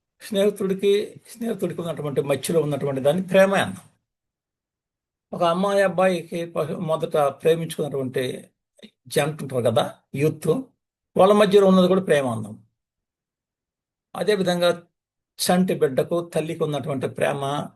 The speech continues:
దాన్ని కూడా ప్రేమ అన్నాం. చంటి బిడ్డకు తల్లికి ఉన్నటువంటి ప్రేమను తీసుకొచ్చి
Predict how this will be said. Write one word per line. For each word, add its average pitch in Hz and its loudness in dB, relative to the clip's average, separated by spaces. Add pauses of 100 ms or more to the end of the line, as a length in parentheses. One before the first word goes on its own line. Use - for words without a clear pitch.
(100)
దాన్ని 190 2
కూడా 202 2
ప్రేమ 123 0
అన్నాం. 98 -10 (3000)
చంటి 156 -2
బిడ్డకు 165 0
తల్లికి 156 -4
ఉన్నటువంటి 147 -4
ప్రేమను 135 0
తీసుకొచ్చి 131 -4